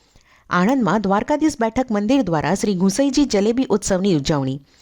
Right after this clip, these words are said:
બેન્ડ વાજા સાથે ભવ્ય શોભાયાત્રાનું નગરમાં પરિભ્રમણ. આકલાવમાંથી કેબલોની ચોરી કરનાર ત્રણ ઝડપાયા, એક ફરાર.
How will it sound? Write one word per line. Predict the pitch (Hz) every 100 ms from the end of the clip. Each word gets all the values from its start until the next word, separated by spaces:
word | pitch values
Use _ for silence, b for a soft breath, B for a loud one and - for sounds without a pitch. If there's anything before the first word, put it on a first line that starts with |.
| B B
બેન્ડ | 160 170 180
વાજા | 160 160 165
સાથે | 196 240 208 180
ભવ્ય | 185 214 254 302
શોભાયાત્રાનું | 262 226 240 220 196 240 214 190
નગરમાં | 196 202 285 285
પરિભ્રમણ. | 277 202 190 165 143 123 131 _ _ _
આકલાવમાંથી | 196 208 285 359 320 214 - 196
કેબલોની | 269 - 233 233 302 302 311
ચોરી | 302 220 254
કરનાર | 262 208 160 208
ત્રણ | - 247 285
ઝડપાયા, | 214 185 - 143 139 -
એક | 202 -
ફરાર. | 220 160 123